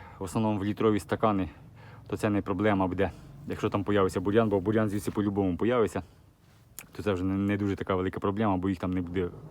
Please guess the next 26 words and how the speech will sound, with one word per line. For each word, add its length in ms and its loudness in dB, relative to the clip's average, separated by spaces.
багато. 380 -2
І 120 -2
ще 140 4
там 140 -2
щось 140 0
так 280 -4
подосаджувати 720 0
і 80 0
на 100 -2
цьому 260 -2
все. 260 0
Тобто, 320 0
якщо 180 -4
толком 320 2
розібратися, 460 2
то 120 0
якихось 320 -4
два 220 2
мішка 280 -2
ґрунта 360 0
ще 160 -4
б 200 -4
не 100 0
помішали 520 -4
цього 220 -8
року. 220 -10